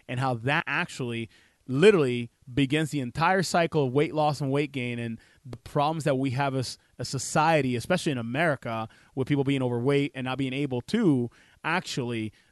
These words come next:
do that system properly of, you know, ingesting nutrients and eliminating waste. If you cannot eliminate waste, chances are you could probably not lose weight. You cannot, you know, build muscle effectively. You cannot have the right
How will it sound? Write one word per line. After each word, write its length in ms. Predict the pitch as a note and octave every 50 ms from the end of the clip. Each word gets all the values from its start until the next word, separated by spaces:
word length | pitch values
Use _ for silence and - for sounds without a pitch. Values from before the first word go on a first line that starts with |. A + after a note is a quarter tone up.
| - C3
do 240 | A#2 A#2+ D#3 E3+ E3
that 280 | C3+ D3+ D3 C#3 - -
system 500 | - - - - - - - D#3 C#3 B2+
properly 540 | - - - D3+ C#3+ C#3 - C3+ C3 C3 B2+
of, 180 | B2 A2+ - _ _ _ _ _ _ -
you 80 | C3+ C3
know, 140 | B2 A#2+ - -
ingesting 520 | - C3+ C3+ A#2+ E3 F3 E3+ - F3+ E3+ D#3+
nutrients 520 | D#3+ D#3+ D#3+ - - D#3 D3+ C#3+ C3 - -
and 100 | C#3+ B2+
eliminating 560 | B2+ C3 C#3+ C#3+ C#3 C#3 C#3 C#3 C3+ C3 B2 A#2+
waste. 460 | B2 A#2+ A#2+ A#2+ A#2 - - - _ _ -
If 120 | B2+ A2+
you 60 | B2
cannot 220 | B2 C#3+ C#3+ C#3+ C#3+
eliminate 380 | C3+ C3+ C3 C3 B2 B2 -
waste, 360 | B2 C3 B2+ B2 B2+ A#2+ - - - _ _ _ - -
chances 320 | - C#3 C3+ A#2+ - -
are 120 | C#3+ C3 B2+
you 120 | A#2+ A#2+
could 140 | A2 - -
probably 260 | - C#3 C3 B2+ B2
not 280 | A#2+ B2 B2 A#2 A2+ - - _ _ _ -
lose 360 | A2 A#2 A#2 A#2+ A2 - -
weight. 380 | C#3 D3+ D3+ D#3 D3+ D3 - -
You 120 | A2+ A#2+
cannot, 420 | - - B2 A#2+ A#2+ A#2+ A#2 - _ _ _ _ _
you 80 | - C3+
know, 140 | A#2+ A2+ A2+
build 240 | A2+ A#2+ A2+ A#2 B2+
muscle 320 | D#3 E3 D#3+ - E3 D#3
effectively. 400 | D3+ D3+ C#3+ - D3 C#3 C#3 C3
You 100 | B2 A#2
cannot 200 | - B2 A#2+ A#2+
have 180 | A#2+ A#2 A#2+ A#2
the 80 | A2+ -
right 320 | A#2+ B2 A#2 A#2+ A#2+ A2+